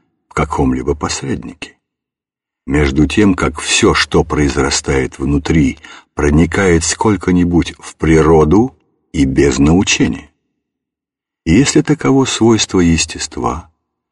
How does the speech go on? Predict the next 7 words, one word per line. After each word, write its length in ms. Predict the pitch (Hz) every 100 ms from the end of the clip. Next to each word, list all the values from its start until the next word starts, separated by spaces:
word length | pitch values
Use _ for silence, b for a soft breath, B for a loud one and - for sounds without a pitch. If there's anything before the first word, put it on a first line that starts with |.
| _
что 220 | - 101
само 320 | - 123 135
собою 480 | - 151 143 104 71
возбуждается 920 | 69 67 65 69 69 76 67 - 69
оно 180 | 69 71
к 100 | 67
добру, 560 | 71 67 67 73 -